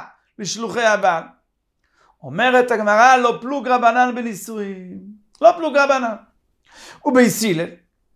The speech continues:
הם אומרים, "איתא יד דנישואי קטנה דרבנן הינו, ולא יבואו לבלבל בין קטנה לגדולה."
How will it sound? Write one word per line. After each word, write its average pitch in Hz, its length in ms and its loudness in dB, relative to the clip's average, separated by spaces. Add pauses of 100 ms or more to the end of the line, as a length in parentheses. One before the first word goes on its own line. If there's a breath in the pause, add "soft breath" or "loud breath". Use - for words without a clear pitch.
(160)
הם 302 140 0
אומרים, 330 300 4
"איתא 311 220 6
יד 262 360 6 (160)
דנישואי 226 500 -6
קטנה 214 360 -6
דרבנן 202 640 -2
הינו, 170 240 -14 (300 soft breath)
ולא 269 280 4
יבואו 247 320 4
לבלבל 220 500 2
בין 208 200 -6
קטנה 208 480 0
לגדולה." 165 460 -6